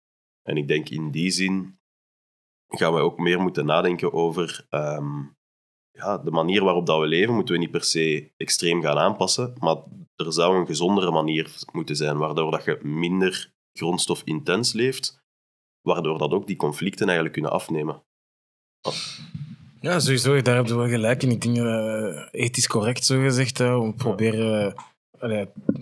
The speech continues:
Speaker 2: goed te leven, in een zekere zin, zonder iemand anders pijn te doen, eh, onwetend pijn te doen dan, zo gezegd. Maar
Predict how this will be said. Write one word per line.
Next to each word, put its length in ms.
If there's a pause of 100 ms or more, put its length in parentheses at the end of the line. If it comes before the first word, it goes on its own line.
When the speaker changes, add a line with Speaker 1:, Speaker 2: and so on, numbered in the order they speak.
Speaker 2:
goed 260
te 80
leven, 400
in 80
een 60
zekere 340
zin, 220
zonder 280
iemand 280
anders 300
pijn 260
te 120
doen, 480
eh, 300
onwetend 420
pijn 180
te 100
doen 180
dan, 160
zo 120
gezegd. 420
Maar 380